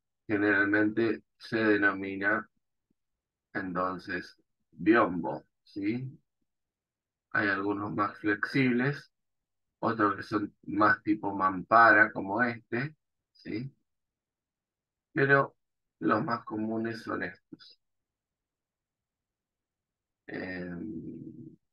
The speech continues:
hay otros como este, por ejemplo, que no tienen rueda, que son fijos, biombo médico,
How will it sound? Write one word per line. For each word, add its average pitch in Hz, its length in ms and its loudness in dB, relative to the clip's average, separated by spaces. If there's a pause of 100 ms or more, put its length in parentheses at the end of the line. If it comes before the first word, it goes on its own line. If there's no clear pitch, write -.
(120)
hay 110 300 2
otros 110 320 -2
como 107 300 0
este, 123 320 -2
por 101 160 -2
ejemplo, 120 680 0 (480)
que 104 120 -2
no 107 160 4
tienen 110 340 2
rueda, 117 420 4
que - 160 -4
son 104 240 -12
fijos, 120 580 -8 (800)
biombo 104 460 -2
médico, 117 600 -2